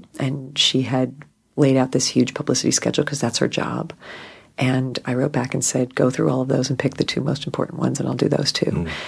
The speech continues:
Speaker 1: And she wrote back and said, um, basically, like, "I've got a better idea. Why don't I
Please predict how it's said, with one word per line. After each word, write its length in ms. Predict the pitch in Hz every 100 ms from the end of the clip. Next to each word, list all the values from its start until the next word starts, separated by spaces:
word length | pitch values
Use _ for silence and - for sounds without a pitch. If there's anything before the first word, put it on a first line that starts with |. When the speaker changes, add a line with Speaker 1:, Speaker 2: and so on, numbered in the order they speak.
| - -
Speaker 1:
And 420 | 131 127 127 - -
she 220 | - -
wrote 140 | 139 135
back 200 | 123 120
and 100 | 120
said, 440 | - 127 123 - - _ _ _ _ _ -
um, 320 | 123 127 123
basically, 400 | 135 131 - 131
like, 160 | 120 123
"I've 100 | -
got 100 | 175
a 20 |
better 220 | 170 160 139
idea. 360 | 131 117 135
Why 140 | 131 123
don't 140 | 127
I 240 | 127 127